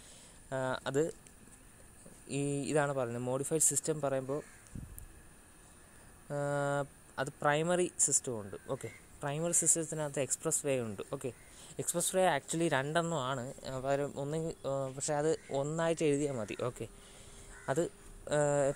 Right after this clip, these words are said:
primary system ആണെങ്കിൽ express way ആണ്. Okay, Secondary system ആണെങ്കിൽ സ്റ്റേറ്റ് ഹൈവേയും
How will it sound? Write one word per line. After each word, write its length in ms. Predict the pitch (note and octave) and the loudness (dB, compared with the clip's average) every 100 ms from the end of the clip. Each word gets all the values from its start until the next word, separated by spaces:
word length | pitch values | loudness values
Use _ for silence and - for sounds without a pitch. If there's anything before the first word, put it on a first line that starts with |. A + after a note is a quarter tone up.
| - | 2
primary 340 | C#3 E3 F3 E3+ | 2 4 6 8
system 240 | D#3 E3 D3+ | 6 4 4
ആണെങ്കിൽ 220 | D3+ D#3+ | 2 -2
express 320 | - - C#3 C3 | -4 -4 -4 -2
way 100 | A#2 G#2 | -2 -2
ആണ്. 120 | F#2 - | -6 -8
Okay, 140 | C3 A#2+ - - - - | -6 -6 -8 -12 -2 2
Secondary 360 | C#3+ E3 E3+ F3 D#3+ | 2 2 0 2 2
system 240 | - D3+ C#3 | 0 -2 -4
ആണെങ്കിൽ 220 | C#3 F3 - - | -4 -6 0 2
സ്റ്റേറ്റ് 320 | C#3+ D3 D3 | 4 2 2
ഹൈവേയും 380 | C#3+ C#3 C3+ E3 | 0 2 2 0